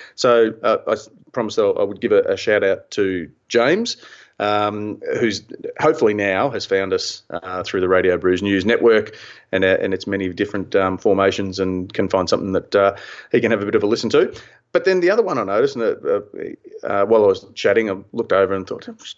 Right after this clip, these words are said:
sure this bloke over here is wearing a, a Brewdog, a Brewdog t-shirt."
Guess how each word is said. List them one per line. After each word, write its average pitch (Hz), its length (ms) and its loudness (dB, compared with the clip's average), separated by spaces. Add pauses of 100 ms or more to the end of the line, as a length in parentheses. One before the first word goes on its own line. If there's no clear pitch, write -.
(140)
sure - 340 -8
this - 160 -10
bloke 113 240 -8
over 101 180 -4
here 104 80 0
is 101 120 -2
wearing 95 240 4
a, 90 280 -4
a - 120 2
Brewdog, 123 640 2
a 131 60 0
Brewdog 160 420 2
t-shirt." - 500 0